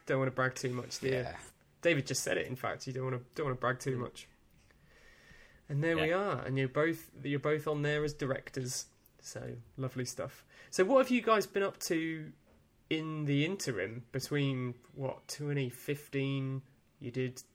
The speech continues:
Speaker 1: Titan Souls, then Telepaint. Um,
Speaker 2: Mm-hmm.
Speaker 1: yeah, what else have you guys been doing in the meantime?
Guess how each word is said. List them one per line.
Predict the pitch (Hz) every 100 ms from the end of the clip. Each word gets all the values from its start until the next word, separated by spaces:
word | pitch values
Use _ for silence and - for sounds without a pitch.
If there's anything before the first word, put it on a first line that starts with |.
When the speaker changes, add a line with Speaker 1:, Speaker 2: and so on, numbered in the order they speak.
| -
Speaker 1:
Titan | 139 135
Souls, | 131 135 127 131
then | 127
Telepaint. | 123 131 131 135 131 131 - - - _ _ _ _ -
Um, | 139
Speaker 2:
Mm-hmm. | 135 131 131 127 123 - _ _ _ _ -
Speaker 1:
yeah, | 151 160
what | 156 160
else | 156 147
have | 139
you | 143
guys | 143 131
been | 139
doing | 135 139
in | 131
the | 131
meantime? | 170 151 - 131